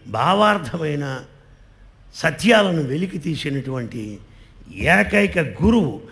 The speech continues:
భగవాన్ శ్రీ సత్యసాయి బాబా. ఎవరు, ఎవరు, ఎవరు, నాకు తెలిసి ఎవరు లేరు. థర్టీ ఇయర్స్ క్రిస్టియన్ కాలంలో నేను చూశాను.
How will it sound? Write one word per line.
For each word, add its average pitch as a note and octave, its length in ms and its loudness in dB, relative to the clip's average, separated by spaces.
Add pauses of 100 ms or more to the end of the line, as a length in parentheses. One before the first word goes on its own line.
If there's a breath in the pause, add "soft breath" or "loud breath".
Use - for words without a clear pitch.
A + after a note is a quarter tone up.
(140 loud breath)
భగవాన్ C#3+ 360 0
శ్రీ A2+ 140 -10
సత్యసాయి G2 380 -16
బాబా. - 300 -20 (1300)
ఎవరు, - 340 -16 (1120)
ఎవరు, B2 260 -6 (360)
ఎవరు, G3 280 0
నాకు F3 260 0
తెలిసి F#3+ 240 -2
ఎవరు D#3 240 -2
లేరు. F#2+ 240 -16 (840)
థర్టీ F3+ 220 0
ఇయర్స్ A3+ 300 -2
క్రిస్టియన్ E3 500 -8
కాలంలో D3+ 240 0
నేను A#2+ 280 -6
చూశాను. D3 280 -12